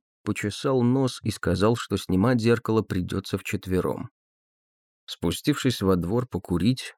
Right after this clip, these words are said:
он вернулся с двумя молодцеватыми тайцами из винной лавки. Они долго примеривались, потом схватили раму и потянули вверх, чтобы снять воображаемые петли с гвоздей. Но зеркало внезапно подалось и тяжело отъехало в сторону.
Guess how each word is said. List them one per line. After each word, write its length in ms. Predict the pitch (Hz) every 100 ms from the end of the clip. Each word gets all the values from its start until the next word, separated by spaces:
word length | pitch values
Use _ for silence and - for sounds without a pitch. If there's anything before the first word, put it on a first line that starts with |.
| -
он 180 | 170 165
вернулся 520 | 117 107 135 131 107
с 40 |
двумя 340 | 87 85 87 123
молодцеватыми 880 | 113 92 - - 82 117 113 92 87
тайцами 480 | 98 117 117 98 98
из 240 | - 90
винной 380 | 87 90 90 90
лавки. 500 | 85 65 - - - - _ _ _ _ _ _ -
Они 340 | - - 151
долго 420 | 139 117 147 123
примеривались, 880 | 110 - 113 73 123 131 113 107 - - _
потом 300 | 69 - 135
схватили 480 | - 95 90 117 101
раму 380 | 92 131 127
и 120 | 113 104
потянули 580 | - - 92 113 127
вверх, 520 | 113 101 92 80 - - -
чтобы 340 | - 95 85
снять 320 | - 104 107
воображаемые 760 | 92 87 87 82 107 117 104 98
петли 400 | - 90 98 98
с 80 | 92
гвоздей. 560 | 92 85 - - 104 - _ _ _
Но 140 | - 82
зеркало 460 | 85 123 - 110
внезапно 480 | 98 92 92 127 -
подалось 640 | - 95 87 87 120 135 -
и 160 | 123
тяжело 480 | 120 110 92 90 127
отъехало 480 | 113 - 90 92 95
в 60 | -
сторону. 580 | - 69 55 52 -